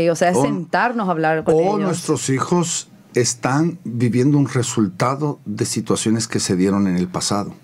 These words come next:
Speaker 1: Ujú.
Speaker 2: Y entonces tenemos que tal vez sentarnos y realmente analizar qué es lo que está pasando
Speaker 1: Ok.
Speaker 2: para reedificar esa autoridad en nuestra relación.
Speaker 1: Mm.
Speaker 2: Porque, regreso a esto,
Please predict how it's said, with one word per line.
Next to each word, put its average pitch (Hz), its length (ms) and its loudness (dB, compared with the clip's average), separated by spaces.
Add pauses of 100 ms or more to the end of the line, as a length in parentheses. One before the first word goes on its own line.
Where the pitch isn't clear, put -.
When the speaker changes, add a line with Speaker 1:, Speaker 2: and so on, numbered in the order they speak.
(160)
Speaker 1:
Ujú. 165 420 -2 (440)
Speaker 2:
Y 135 60 4
entonces 131 500 0
tenemos 127 400 2
que 143 100 0
tal 113 200 0
vez 117 100 0
sentarnos 123 680 -2
y 113 60 -2
realmente 120 560 0
analizar 110 540 -2
qué - 100 -2
es 117 60 0
lo 117 100 -2
que - 80 -8
está - 220 -4
pasando 135 480 0 (140)
Speaker 1:
Ok. 160 220 -2 (760)
Speaker 2:
para 123 260 0
reedificar 143 960 0
esa 135 180 -4
autoridad 101 580 0
en 95 140 0
nuestra 90 240 -2
relación. 92 540 -2 (320)
Speaker 1:
Mm. 143 300 -4 (100)
Speaker 2:
Porque, 165 400 0 (100)
regreso 127 680 0
a 143 60 0
esto, - 260 -6